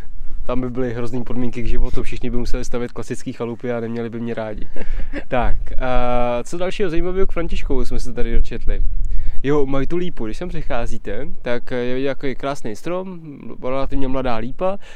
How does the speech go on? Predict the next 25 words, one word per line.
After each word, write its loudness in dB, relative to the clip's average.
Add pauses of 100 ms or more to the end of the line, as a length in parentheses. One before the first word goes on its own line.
a -8
když -8
jsme -2
přišli 0
blíž, -4
tak -6
jsme -8
si -6
všimli, -4
že -10
je -8
to -8
napsáno -10
devatenáct -12
set -12
šedesát -10
osm. -8 (540)
A -8
v -10
roce -14
šedesát -10
osm -12
bylo -10
pražské -12
jaro, -10